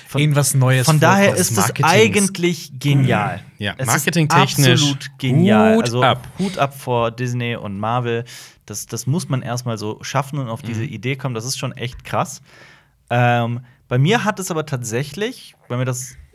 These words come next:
Speaker 1: keine Ahnung, wo-, woran es liegt, bei mir jetzt eher zum Gegenteil geführt. So, okay, jetzt, jetzt, jetzt ist für mich der Punkt erreicht, an dem ich Schluss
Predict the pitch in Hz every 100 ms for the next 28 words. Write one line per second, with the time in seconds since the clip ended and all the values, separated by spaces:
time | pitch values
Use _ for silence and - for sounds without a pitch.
0 | _ - - 117 113 208 110 107 _ 113
1 | 107 107 107 110 - 135 139 147 139 156
2 | 175 160 214 127 98 85 92 - 127 113
3 | - 131 170 147 156 151 - - 151 220
4 | 185 - - _ - 170 156 147 254 -
5 | - 220 233 - - 180 175 - 143 135
6 | 139 - 123 113 120 123 - 120 113 113
7 | 110 110 - _ - - - - - _
8 | _ _ _ _ - 139 131 -